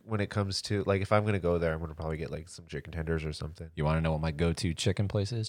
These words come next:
Speaker 2: Chicken Guy.
Speaker 1: Chicken Guy.
Speaker 2: Shout out to
Speaker 1: Yes.
Speaker 2: Guy Fieri.
Speaker 1: Guy Fieri.
Speaker 2: Or f-, whatever. Fiery.
Speaker 1: Fiery, like his hair.
Speaker 2: Ooh, that special sauce.
Speaker 1: Sure. Everything about it is fiery.
Speaker 2: That special
Speaker 1: Love it.
Speaker 2: sauce.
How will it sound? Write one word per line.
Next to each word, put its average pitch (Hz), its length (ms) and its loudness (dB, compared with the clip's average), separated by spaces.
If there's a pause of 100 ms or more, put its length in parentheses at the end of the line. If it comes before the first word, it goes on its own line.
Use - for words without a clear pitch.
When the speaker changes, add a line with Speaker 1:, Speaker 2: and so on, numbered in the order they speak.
Speaker 2:
Chicken - 440 -4
Guy. 64 440 -2
Speaker 1:
Chicken 110 720 4
Guy. 107 920 10
Speaker 2:
Shout 80 320 -2
out 107 120 8
to 101 60 10
Speaker 1:
Yes. 76 100 2
Speaker 2:
Guy 87 260 6
Fieri. 85 500 2
Speaker 1:
Guy 107 180 6
Fieri. 104 880 4
Speaker 2:
Or 85 60 -2
f-, - 240 -6
whatever. 78 440 2 (200)
Fiery. 80 540 2 (920)
Speaker 1:
Fiery, - 340 -20 (200)
like - 80 -20
his - 140 -12
hair. - 360 -14
Speaker 2:
Ooh, 95 120 -10
that 80 180 -4
special 92 320 4
sauce. 107 400 8
Speaker 1:
Sure. - 240 0 (760)
Everything - 1300 -6
about - 180 -8
it - 60 -12
is - 100 -6
fiery. - 440 -12 (1080)
Speaker 2:
That - 140 -6
special 90 320 2
Speaker 1:
Love 85 220 8
it. 127 40 6
Speaker 2:
sauce. - 260 -4